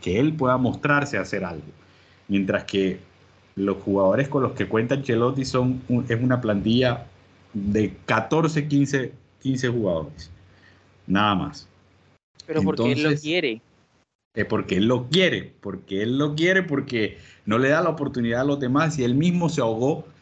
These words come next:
Speaker 1: en el clásico de que no tenía Benzema, no quiso jugar con Jovic, no quiso jugar con Mariano porque no le demo-, de-, demuestran nada en los cinco minutos que los ponen, no quiso jugar con Hazard el día de, de, de Bilbao,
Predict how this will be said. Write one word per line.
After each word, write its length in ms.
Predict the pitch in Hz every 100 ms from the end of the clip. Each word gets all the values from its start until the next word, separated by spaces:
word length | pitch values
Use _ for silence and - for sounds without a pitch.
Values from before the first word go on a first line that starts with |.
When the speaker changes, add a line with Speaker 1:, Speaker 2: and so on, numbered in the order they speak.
| _ _ _ _ _ -
Speaker 1:
en 180 | 113
el 140 | 113 95
clásico 500 | 127 147 147 165 139
de 120 | 101
que 160 | - 95
no 160 | 101
tenía 280 | 143 147 156
Benzema, 640 | 160 160 170 160 151 160 - - _ 85
no 200 | 85 78
quiso 300 | 123 139 160
jugar 240 | 156 160
con 240 | 160 147 147
Jovic, 440 | 143 139 117 -
no 220 | 90 82
quiso 280 | 120 147 160
jugar 380 | 151 151 147 147
con 160 | 147
Mariano 360 | 147 143 139 139
porque 260 | 113 - 87
no 140 | 95
le 100 | 123
demo-, 300 | 143 151 143
de-, 220 | 139 127 127
demuestran 580 | 127 131 139 139 147
nada 200 | 147 143
en 80 | 135
los 160 | 107 -
cinco 260 | 127 143
minutos 360 | 143 143 147 143
que 100 | 147
los 120 | 143
ponen, 420 | 143 135 135 120
no 180 | 85 87
quiso 300 | - 175 180
jugar 300 | 156 143 143
con 240 | 147 147 143
Hazard 400 | 135 - 139 139 - -
el 160 | 101 101
día 260 | 120 135
de, 340 | 131 123 113 - - - _ -
de, 680 | 92 107 107 107 104 104 -
de 180 | 113 127
Bilbao, 640 | 139 143 139 135 127 -